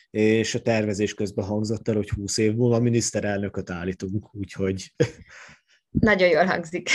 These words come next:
Speaker 2: <laughs>
Speaker 1: sose lehet tudni.
Speaker 2: És reméljük, olyan lesz a miniszterelnök, aki játszott Fort és Sátorban.
Speaker 1: Így van. A végére még egy kérdésem lenne, azért sok, ö, érdekes sztorit említettél már így a munkátokról, hogy egy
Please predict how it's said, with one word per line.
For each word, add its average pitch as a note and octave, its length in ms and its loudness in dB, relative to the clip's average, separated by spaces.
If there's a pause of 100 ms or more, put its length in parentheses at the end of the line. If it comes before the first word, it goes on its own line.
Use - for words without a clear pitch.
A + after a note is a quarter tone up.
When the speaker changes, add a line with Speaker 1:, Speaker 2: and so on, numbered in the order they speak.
(260)
Speaker 2:
<laughs> C#4+ 320 6
Speaker 1:
sose F3 220 6
lehet C#3+ 340 8
tudni. A#2 400 2 (460)
Speaker 2:
És - 180 2
reméljük, A#3 380 6
olyan F#3+ 220 4
lesz F#3 200 2
a F3 60 -8
miniszterelnök, A#3+ 720 0
aki G3 180 -4
játszott D#3+ 400 -4
Fort - 260 -6
és E3+ 100 -4
Sátorban. - 680 -8 (140)
Speaker 1:
Így A2 280 0
van. F2 260 -4 (1600)
A A2 100 0
végére D#3 480 10
még C#3 280 6
egy A#2+ 240 6
kérdésem A2+ 600 2
lenne, A2 240 0
azért G2+ 220 2
sok, A#2+ 440 4
ö, G#2+ 420 2
érdekes G#2 540 -4
sztorit G2 580 0 (180)
említettél G#2+ 840 2
már G#2 280 -2
így G#2 180 0
a G#2 80 0
munkátokról, G#2+ 920 -2
hogy G2+ 240 2
egy G2+ 260 4